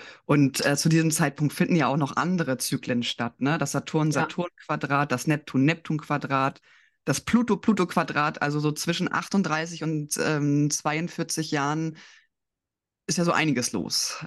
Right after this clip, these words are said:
Speaker 1: ähm, wo man wirklich, wo wirklich das Thema schneller Veränderung, um sich lebendig zu fühlen, nochmal aktiviert wird.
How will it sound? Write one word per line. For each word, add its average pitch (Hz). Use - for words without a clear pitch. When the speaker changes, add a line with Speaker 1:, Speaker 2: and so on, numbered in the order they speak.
Speaker 1:
ähm, 139
wo 143
man 156
wirklich, 190
wo 151
wirklich 240
das 156
Thema 156
schneller 160
Veränderung, 151
um 143
sich 151
lebendig 147
zu -
fühlen, 143
nochmal 139
aktiviert 139
wird. 135